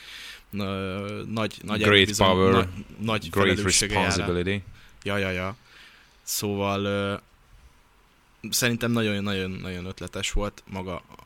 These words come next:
Speaker 1: maga a, a, a cím. A maga a film, az pedig tök jó belesimul a Marvel univerzumba. Ö, nagyon, nagyon jól megtalálják azt a, azt az átívelő szálat, ahogy, ahogy létrehozzák a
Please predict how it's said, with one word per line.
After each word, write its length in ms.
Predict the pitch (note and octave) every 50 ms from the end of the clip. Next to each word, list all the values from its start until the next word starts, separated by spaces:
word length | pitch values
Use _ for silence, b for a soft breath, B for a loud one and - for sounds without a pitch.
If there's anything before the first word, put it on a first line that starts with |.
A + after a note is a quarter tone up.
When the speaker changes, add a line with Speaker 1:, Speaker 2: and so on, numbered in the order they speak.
| _ _ -
Speaker 1:
maga 440 | F#2 G2 G2 F#2+ F2+ F2 F2 E2+ E2+
a, 140 | - -
a, 420 | G#1 G#1 - - G1+ G#1 G#1 G1+ -
a 100 | - -
cím. 360 | G2+ - - G#2+ A2+ C3+ D#3 - _ b b b b b b b b
A 100 | b -
maga 200 | B2 E3+ G#3 E3+
a 60 | A#2+ A2
film, 300 | - - C3 C#3+ D3+ D#3
az 120 | D3+ -
pedig 260 | - - D#3 D#3+ D3+
tök 200 | - - C3 -
jó 120 | - A#2 G2+
belesimul 480 | A2 G2+ G2 F#2+ - - G2 F#2+ F#2
a 60 | F#2
Marvel 340 | F#2 F2+ F2+ F#2 G2 F#2 F2+
univerzumba. 760 | F#2+ G2 F#2 F#2 F#2+ E2 F2+ F#2+ G2+ F2+ F#2 F#2 F#2 F2+ F2 _ _ - -
Ö, 320 | - G2+ G2 F#2+ G2 G2 G2+ G2+ -
nagyon, 380 | A#2+ A#2+ A#2+ A2 G#2 G2+ G2 -
nagyon 260 | A#2+ D3 D3+ A#2+ G#2
jól 180 | G2 G2+ G2+ G2
megtalálják 680 | G2 G2 G2+ - - - F#2 F#2+ F2+ F2 F2 F2+ - -
azt 260 | F#2+ F#2+ - - -
a, 120 | F2 F#2 -
azt 220 | - - F#2+ - -
az 120 | G2+ G2
átívelő 480 | G2+ F#2+ F2+ - - F2 E2 E2+ F2 F2
szálat, 440 | - - - D2 F2 G2 F#2+ - G2
ahogy, 240 | F#2+ G2 F#2 F2+ -
ahogy 220 | - G2 F#2+ F2+ F#2+
létrehozzák 760 | G2 G2 F#2+ - F#2+ F#2+ G2+ F2+ F2+ - G2+ E2+ D#2+ -
a 140 | G2 F#2 F#2